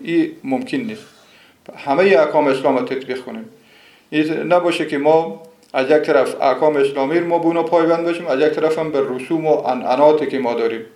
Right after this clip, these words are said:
ҳамун русуму анъаноте, ки хилофи исломе. Ин имкон надорад. Дар воқеъ, ҳамин русуму анъаноте, ки мардум доранд, як дине, ки ба паҳлӯи ислом, ӯро ҳам мардум ба ӯ пайвандану, э, ӯро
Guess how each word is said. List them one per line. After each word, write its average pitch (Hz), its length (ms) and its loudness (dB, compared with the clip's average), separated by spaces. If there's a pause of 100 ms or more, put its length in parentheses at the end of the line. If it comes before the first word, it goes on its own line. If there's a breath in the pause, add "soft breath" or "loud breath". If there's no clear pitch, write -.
(240)
ҳамун 143 220 -2
русуму 165 340 -4
анъаноте, 151 480 2
ки 170 100 -8
хилофи 135 380 0
исломе. 113 340 -6 (640 soft breath)
Ин 180 160 4
имкон 156 240 2
надорад. 117 300 0 (580 soft breath)
Дар 139 140 0
воқеъ, 139 340 4
ҳамин 165 160 -2
русуму 143 720 -2
анъаноте, 143 520 2
ки 143 100 -8
мардум 135 440 -4
доранд, 160 340 2
як 156 280 -2
дине, 156 360 0
ки 127 140 -6
ба 113 220 -8
паҳлӯи 131 400 0
ислом, 170 280 -2 (680 soft breath)
ӯро 160 140 2
ҳам 165 240 2
мардум 143 340 2 (680 soft breath)
ба 123 100 -2
ӯ 139 160 0
пайвандану, 151 640 4
э, 135 580 -4
ӯро 147 120 -6